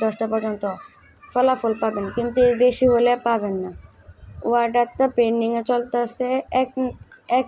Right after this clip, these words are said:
থেকে দুই মিনিটের ভিতরে আপনার অর্ডারটা কনফার্ম কম-, ই, কমপ্লিট হয়ে যাবে। এখন আমি দেখি আমার অর্ডারটা কি কমপ্লিট হয়েছে নাকি। এই দেখতে পাচ্ছেন পঁচিশ ডায়মন্ড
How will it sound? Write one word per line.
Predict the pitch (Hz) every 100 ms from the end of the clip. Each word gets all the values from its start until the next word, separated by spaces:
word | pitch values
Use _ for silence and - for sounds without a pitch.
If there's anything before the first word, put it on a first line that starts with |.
| -
থেকে | 233 240 240 240
দুই | 254
মিনিটের | 269 247 240
ভিতরে | 226 226 240 254 277
আপনার | 262 247 226
অর্ডারটা | 214 214 220 - 247 277 - - _ _ -
কনফার্ম | 277 285 240 220 220
কম-, | 262 247 -
ই, | 247 220 196 196 _ _ _ - - - _ _ _ - -
কমপ্লিট | 302 285 240 240
হয়ে | 220 208 196
যাবে। | 180 175 - _ - -
এখন | 220 226 226
আমি | 226 220
দেখি | 226 226 226
আমার | 226
অর্ডারটা | 220 202 - 220 -
কি | 226 - _ _ -
কমপ্লিট | 226 220 214 208
হয়েছে | 214 202 - 214
নাকি। | 208 190 - 214 262 _ _ _ _ _ _ _ _ _ _
এই | - 247
দেখতে | 233 240 262
পাচ্ছেন | 233 240 240 262 311 339 - 247 226
পঁচিশ | 240 247 254 254
ডায়মন্ড | 240 226 233